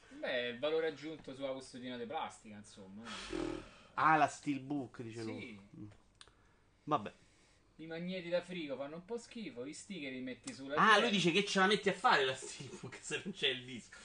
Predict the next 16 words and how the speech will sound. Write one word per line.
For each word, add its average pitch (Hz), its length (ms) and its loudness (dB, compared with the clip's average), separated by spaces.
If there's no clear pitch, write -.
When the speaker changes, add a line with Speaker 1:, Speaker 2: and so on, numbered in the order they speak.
Speaker 2:
Vabbè, 185 240 12
però 196 160 10
ti 180 100 6
compri 160 320 10
il 160 80 4
gioco 175 220 12
a - 80 12
parte 170 400 12
e 151 40 8
usi 147 260 2
quella 131 240 2
Steelbook, 107 540 -2
grande 120 300 0
splash, 98 400 -8
per - 100 -8
favore. 98 440 -6